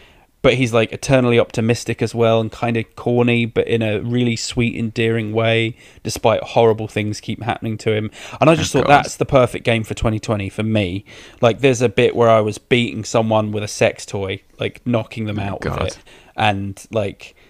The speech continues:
Speaker 1: ah, there was a bit where I, uh, summoned a man, a grown adult, huge grown adult in a baby, in an adult diaper to beat up enemies for me.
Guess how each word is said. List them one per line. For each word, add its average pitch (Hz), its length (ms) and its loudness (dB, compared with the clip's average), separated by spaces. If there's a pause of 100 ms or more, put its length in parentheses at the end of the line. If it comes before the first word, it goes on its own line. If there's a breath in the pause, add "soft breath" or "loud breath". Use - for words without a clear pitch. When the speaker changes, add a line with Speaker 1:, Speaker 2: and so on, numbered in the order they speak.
(920 soft breath)
Speaker 1:
ah, 135 400 4
there 120 180 2
was 113 120 -4
a 110 40 -8
bit 120 180 2
where 117 140 4
I, 113 380 2
uh, 110 400 0 (200)
summoned 117 680 2
a 120 80 -2
man, 113 640 0
a 110 40 -6
grown 139 460 6
adult, 110 480 0
huge 165 540 -2
grown 131 260 4
adult 117 400 0
in 120 140 -2
a 113 80 -2
baby, 113 840 -2
in 123 120 0
an 113 100 -2
adult 120 340 2
diaper 113 380 0
to 110 140 -8
beat 107 220 -2
up 110 180 2
enemies 110 480 -4
for 110 340 -6
me. 104 280 -6